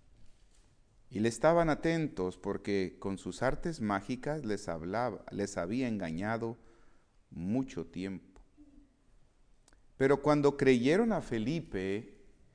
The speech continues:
que anunciaba el evangelio del reino de Dios y el nombre de Jesucristo, se bautizaban hombres y mujeres.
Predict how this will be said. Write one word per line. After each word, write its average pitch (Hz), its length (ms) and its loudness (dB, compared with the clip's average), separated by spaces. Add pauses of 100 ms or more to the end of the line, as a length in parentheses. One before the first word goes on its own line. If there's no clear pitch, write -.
(500)
que 113 140 2
anunciaba 131 680 6
el 160 60 2
evangelio 131 640 2
del 98 160 0
reino 92 380 0
de 175 140 0
Dios 127 600 -2 (1040)
y 104 180 2
el 90 200 2
nombre 180 380 4
de 185 120 2
Jesucristo, 104 960 -4 (840)
se 113 300 4
bautizaban 107 920 6
hombres 123 600 -2
y - 40 -6
mujeres. 120 760 -6